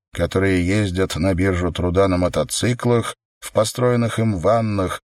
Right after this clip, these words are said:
хранят уголь, и, ах, вы не поверите, мой друг, они с этим своим пособием еще и женятся. Классовая ненависть сегодня кажется почти потухшей, так как о ней практически не пишут в прессе.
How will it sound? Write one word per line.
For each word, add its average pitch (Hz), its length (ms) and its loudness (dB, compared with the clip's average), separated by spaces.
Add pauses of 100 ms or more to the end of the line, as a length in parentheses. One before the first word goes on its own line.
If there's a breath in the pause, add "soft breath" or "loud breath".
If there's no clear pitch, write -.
(200)
хранят 90 560 0
уголь, 139 420 0
и, 101 160 -2 (120)
ах, - 400 -2
вы 117 180 0
не 117 140 0
поверите, 101 500 0
мой 98 200 2
друг, 110 280 0
они 95 240 0
с - 100 -4
этим 95 300 -2
своим 95 380 0
пособием 98 600 0
еще - 260 -2
и 85 120 0
женятся. 113 1200 -4 (800)
Классовая 160 720 0
ненависть 127 680 0
сегодня 110 540 0
кажется 107 520 -2
почти 98 400 -2
потухшей, 101 920 -2 (380)
так 80 160 0
как 90 240 -2
о 87 80 0
ней 90 160 0
практически 85 680 -2
не 82 180 0
пишут 82 400 -2
в - 100 -12
прессе. - 500 -4